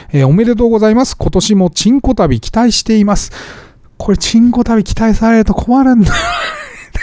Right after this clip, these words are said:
<laughs> じゃあ、これチンコ旅アカウント作った方がいいのかな？ちょっとな、悩みますね。はい。えー、それからおやすどんさんから、明けましておめでとうございます。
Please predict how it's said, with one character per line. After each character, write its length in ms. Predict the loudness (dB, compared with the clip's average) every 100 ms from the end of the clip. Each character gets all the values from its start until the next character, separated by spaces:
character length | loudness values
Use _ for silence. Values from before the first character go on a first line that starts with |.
| -8 -6 -10 -8 -4 -2 -4 -12 -20 -20 -12
<laughs> 200 | -6 -6 -4
じ 100 | -6
ゃ 300 | -6 -6 -4
あ、 40 |
こ 80 | -2
れ 60 | -4
チ 180 | 0 0
ン 80 |
コ 120 | 0 0
旅 220 | 0 0
ア 80 | 0
カ 140 | 2
ウ 60 | 2
ン 40 |
ト 100 | 2
作 240 | -2 -4 -6
っ 20 | _ -2
た 100 | 0
方 60 |
が 60 | 2
い 40 |
い 20 | 2
の 80 |
か 80 | 2
な？ 340 | 2 0 0 -2 -4 -6 -8 -10 -12
ち 160 | -10 -6
ょ 20 |
っ 40 |
と 320 | 0 0 2
な、 180 | 0 0
悩 320 | 0 0 0
み 80 | 2
ま 100 | 0
す 140 | 0 -2
ね。 180 | 0 0
は 220 | 0 -2
い。 140 | -2 -8 -20 -6
え 140 | 0 2
ー、 20 |
そ 80 | 2
れ 60 |
か 100 | 2
ら 60 | 2
お 80 | 2
や 120 | 2
す 140 | 0
ど 120 | 0 0
ん 100 | 0
さ 180 | 0
ん 100 | 0
か 100 | 0
ら、 120 | -2 -2
明 80 | -2
け 140 | 0
ま 140 | 0 -2
し 100 | -2
て 80 |
お 80 | 0
め 120 | 2
で 100 | 2
と 140 | 2 2
う 40 |
ご 100 | 2
ざ 160 | 2 2
い 120 | 4
ま 160 | 2 0
す。 180 | -4